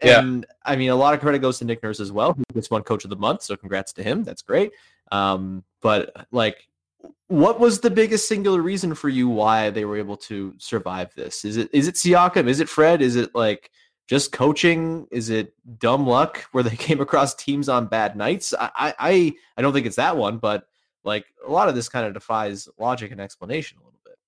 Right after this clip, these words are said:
Speaker 1: Yeah, you know, I think, I think, um, I would say the biggest reason to me, uh, and this filters down, is,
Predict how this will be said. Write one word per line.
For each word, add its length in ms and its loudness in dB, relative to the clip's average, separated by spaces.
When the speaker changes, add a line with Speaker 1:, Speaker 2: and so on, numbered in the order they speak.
Speaker 1:
Yeah, 140 10
you 160 10
know, 80 8
I 100 10
think, 180 8
I 100 8
think, 200 4
um, 1000 6
I 100 4
would 240 4
say 180 8
the 280 -4
biggest 640 4
reason 480 2
to 120 -2
me, 420 2
uh, 460 2
and 180 2
this 200 2
filters 640 6
down, 380 6
is, 600 0